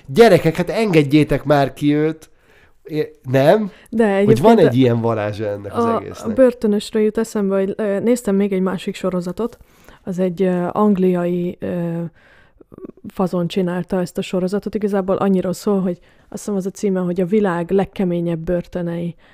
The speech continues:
Speaker 2: És arról szól, egy ilyen dokumentumfilm vagy sorozat, ö, az a lényege, hogy járja a világon az összes olyan nagyon neves börtönt, és ő elmegy, és ott tölt egy hetet, vagy csak pár napot, amennyit bír.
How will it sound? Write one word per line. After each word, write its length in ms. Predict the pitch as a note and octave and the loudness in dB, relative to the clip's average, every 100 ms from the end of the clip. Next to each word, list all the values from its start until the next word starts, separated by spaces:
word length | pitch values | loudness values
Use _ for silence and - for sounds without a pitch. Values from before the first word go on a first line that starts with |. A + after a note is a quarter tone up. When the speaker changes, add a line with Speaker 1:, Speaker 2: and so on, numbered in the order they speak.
| _ - | _ -20
Speaker 2:
És 80 | - | -4
arról 340 | B3+ B3 F#3 | 0 0 0
szól, 380 | F3 - A3 B3+ | -4 -2 0 0
egy 180 | - G#3+ | 0 2
ilyen 140 | A3 | 2
dokumentumfilm 1400 | A3 - G3 F3 F3 F3+ F3 F3+ - - - G#3 F#3 F#3+ | 2 2 0 0 -2 -2 -2 -4 -8 -20 -2 2 2 2
vagy 140 | G3 F3 | 0 0
sorozat, 580 | G3 F3 F3+ G3+ A3 _ _ _ _ _ | -2 -2 -2 -4 -6 _ _ _ _ _
ö, 80 | - F#3+ F#3 | -4 -2 0
az 180 | A3 | 0
a 80 | G3+ | 2
lényege, 360 | F#3 F#3+ A3+ A#3+ | 2 0 0 0
hogy 280 | G#3+ G#3 A3 | 0 -2 -2
járja 420 | A3 G3+ F#3+ F3+ | 0 0 0 0
a 60 | F3+ | 0
világon 500 | F#3+ F3 E3+ E3+ F3 | 0 -2 -2 -4 -4
az 120 | F3 | -2
összes 440 | F#3+ - F#3 - - | -4 -4 -8 -8 -6
olyan 380 | G3 F3+ F3 F3 _ G3 G3 | -4 -2 -4 -8 _ -6 0
nagyon 320 | G3+ F#3+ F#3 | 0 2 2
neves 400 | F#3 F3 D#3 - | 0 0 -6 -6
börtönt, 760 | E3+ F3 F3 - A#3 C#4 - - | -4 -2 -4 -4 -4 -4 -10 -6
és 180 | G#3+ F#3+ | -2 0
ő 80 | |
elmegy, 380 | F3 E3+ F#3 A#3+ | 0 0 0 0
és 140 | A3+ G#3 | -2 -4
ott 180 | F#3 | -6
tölt 260 | - E3+ F3 | -4 -4 -4
egy 120 | E3 | -8
hetet, 400 | - F3+ F#3 F3+ | -8 -6 -4 -6
vagy 160 | F#3 E3 | -10 -10
csak 200 | - - | -12 -6
pár 240 | F#3 F3 | -4 -4
napot, 400 | E3+ F3 A3+ - - - - - - | -4 -4 -4 -4 -10 -20 -20 -18 -4
amennyit 400 | F#3+ F#3 F3+ E3+ | 0 2 0 -2
bír. 420 | E3+ G3+ A#3+ | 0 0 0